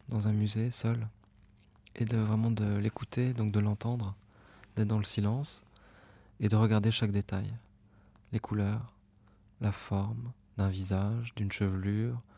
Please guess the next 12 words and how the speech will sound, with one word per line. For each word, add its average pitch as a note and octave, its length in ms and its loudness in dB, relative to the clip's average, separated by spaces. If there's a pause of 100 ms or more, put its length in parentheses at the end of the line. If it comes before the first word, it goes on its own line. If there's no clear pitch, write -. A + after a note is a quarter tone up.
(460)
d'une G2 240 0
main, G2 360 0 (1040)
d'un G2+ 200 2
animal, F#2+ 520 2
évidemment, G2 600 -4
d'un G2 260 0
œil, A2 340 -2 (1160)
comme G2 220 0
l'œil G2 200 2
de F#2+ 120 0
l'âne G2+ 320 0
dans, G2 180 -4